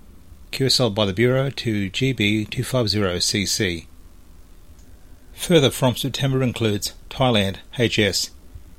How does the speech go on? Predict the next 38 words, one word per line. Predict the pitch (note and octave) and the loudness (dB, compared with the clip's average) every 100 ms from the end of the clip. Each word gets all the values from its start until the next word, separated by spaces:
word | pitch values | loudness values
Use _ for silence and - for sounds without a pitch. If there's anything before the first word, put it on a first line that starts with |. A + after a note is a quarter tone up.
| - - | -14 -2
In | B2+ | 0
celebration | A#2 C3 A2+ A#2+ B2 C3+ | 2 2 2 2 0 -2
of | G#2+ | -2
the | A2 | -2
fiftieth | - C3+ - A#2+ | -2 -6 -2 -2
anniversary | A#2 G#2+ A2 - B2 | 0 -2 -2 0 0
of | A2+ | 0
the | A#2 | 0
I | A2+ A#2 | 0 -2
A | B2+ B2 A2+ A2+ A2 | 0 -2 0 -2 -2
A | A2 | -2
Region | A2 G2+ G2+ | -2 -2 -4
Three, | - G#2+ B2 B2 - - | 0 2 2 -2 -10 -6
members | A#2+ C#3+ B2 | -2 -2 -2
of | A2 | -2
the | |
Radio | G#2+ A#2 A2+ | 0 0 0
Society | - A#2 A#2+ A2+ | -2 -4 -2 -2
of | G2+ | -2
Thailand | - A#2 A2+ B2+ A#2+ | -2 0 0 -2 -2
are | G#2+ | -4
Q | - A#2+ | -2 0
R | G2+ | 0
V | G#2+ G#2 | 0 -2
as | F#2+ - | -4 -4
H | A#2+ B2 | -4 -2
S | B2 | -2
five | - B2+ A2 | -2 -4 -2
zero | - A#2 G#2+ A2+ - | 0 0 -2 -4 -2
I | A#2+ | -2
A | B2+ A#2+ A2+ G#2 G#2 | 0 -2 -2 -2 -4
A | |
until | G#2+ F#2+ A2 | -6 -8 -8
October | G2+ C3 A2+ | -6 -4 -6
thirty-one. | - A2+ G2 F#2+ F#2+ E2+ - - - - - - - - - - - - | -4 -2 -2 -2 -4 -6 -12 -20 -20 -20 -20 -20 -20 -20 -20 -20 -16 -6
Australia, | - C#3+ B2 F#2 - - | 0 2 4 2 -4 -4
V | A#2+ | 0
I. | A2+ G2 F2+ | 0 0 -4